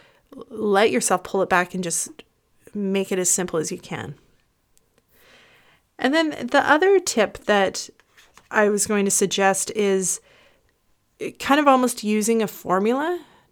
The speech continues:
to, uh, certain types of dishes. So this works whether you're eating low carb or not, but I definitely, I've talked about this before, but my experience eating salads now is very different from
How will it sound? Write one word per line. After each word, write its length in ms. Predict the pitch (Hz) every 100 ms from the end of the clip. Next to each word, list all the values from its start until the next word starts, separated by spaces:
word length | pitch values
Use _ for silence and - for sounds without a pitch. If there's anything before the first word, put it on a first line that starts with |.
| -
to, 560 | - 233 226 214 220 -
uh, 80 | - - - -
certain 380 | - 214 190 202
types 320 | - 196 -
of 100 | 180
dishes. 500 | 170 165 - - - - - - - - _ _ _ _ _ -
So 640 | - - 226 208 202 - -
this 240 | 247 269
works 260 | 180 165 -
whether 200 | 175 175
you're 120 | 180
eating 240 | 180 185
low 140 | 180 175
carb 280 | - 165
or 60 | 165
not, 380 | 175 170 - -
but 280 | 196 - - _ _ _ _ -
I 240 | - 220
definitely, 680 | 226 247 240 208 196 190 - _ _ _ _ _ _ _ _
I've 100 | 190
talked 240 | - 254 247
about 140 | 202
this 140 | 185
before, 340 | - 196 - 196
but 140 | 185
my 140 | 190 196
experience 580 | - - 196 214 220
eating 220 | 220 202 196
salads 520 | - 175 180 175 -
now 340 | 175 165 175
is 220 | - 180 180
very 340 | 165 175 190
different 440 | 170 156 165 156 -
from 400 | 170 160 160